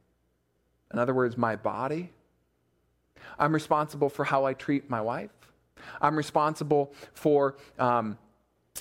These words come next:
uh, what I, what I eat. I'm responsible for my behavior.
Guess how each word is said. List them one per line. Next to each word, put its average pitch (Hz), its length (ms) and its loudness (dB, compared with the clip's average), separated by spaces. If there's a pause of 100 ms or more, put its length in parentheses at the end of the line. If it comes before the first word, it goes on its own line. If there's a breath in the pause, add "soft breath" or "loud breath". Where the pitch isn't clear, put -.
uh, 120 200 2
what 127 220 2
I, 127 320 2
what 131 280 0
I 117 240 0
eat. 180 400 -2 (600)
I'm 143 140 2
responsible 143 560 0
for 143 140 -2
my 135 180 2
behavior. 156 880 0